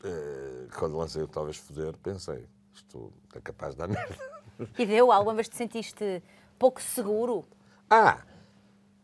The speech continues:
Speaker 1: Sabes que, que tu és muito nova, não? Sabes que, que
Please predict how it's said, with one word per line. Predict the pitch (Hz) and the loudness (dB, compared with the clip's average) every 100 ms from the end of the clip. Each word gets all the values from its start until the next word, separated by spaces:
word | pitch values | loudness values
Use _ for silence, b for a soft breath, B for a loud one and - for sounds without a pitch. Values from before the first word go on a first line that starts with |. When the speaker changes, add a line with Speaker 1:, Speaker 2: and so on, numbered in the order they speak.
| _ _ | _ _
Speaker 1:
Sabes | - - 180 | -2 2 2
que, | - 131 | 0 -4
que | - - 110 87 | -4 0 0 0
tu | - 90 | -2 0
és | 69 | 0
muito | 76 69 87 | -4 -8 -2
nova, | 92 62 64 | -2 -2 -8
não? | 60 - - b b b | -14 -18 -20 b b b
Sabes | - 139 - | 6 6 6
que, | - 110 | -2 -2
que | - 110 95 87 | 0 2 2 0